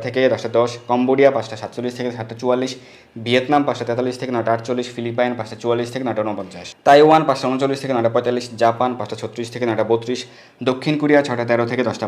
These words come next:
বাইশ, মঙ্গোলিয়া সাতটা ঊনত্রিশ থেকে এগারোটা একচল্লিশ, বেইজিং পাঁচটা পঞ্চান্ন থেকে দশটা চার, হংকং ছটা দশ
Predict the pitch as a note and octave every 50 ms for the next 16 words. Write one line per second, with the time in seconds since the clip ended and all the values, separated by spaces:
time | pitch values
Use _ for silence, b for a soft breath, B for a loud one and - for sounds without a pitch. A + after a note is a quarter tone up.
0 | G2+ G#2+ G#2+ G#2+ G#2 - - A2+ A2+ A#2+ B2+ B2 B2+ B2+ C3 B2+ A#2+ B2 A2+ -
1 | A2 A2 A2 A2 A2+ A2+ - B2 A#2+ A#2+ A2 A2+ G#2+ G2+ G2+ G2 G2 - G2+ F#2+
2 | F#2 F#2+ F2+ - - B B B B B B - A2 G2+ B2 A#2+ A#2 A2+ A#2+ B2
3 | B2+ B2 A#2 A2 - - A2+ - A#2+ A#2+ A#2 C3 C3 B2+ C3 C3 C3 A#2 A2 -
4 | - - B2 B2 B2 B2 - - A#2+ A#2+ B2 B2 A#2+ C3 C3 C3 C3 B2+ A2 A2
5 | G#2+ G#2+ G#2 G2+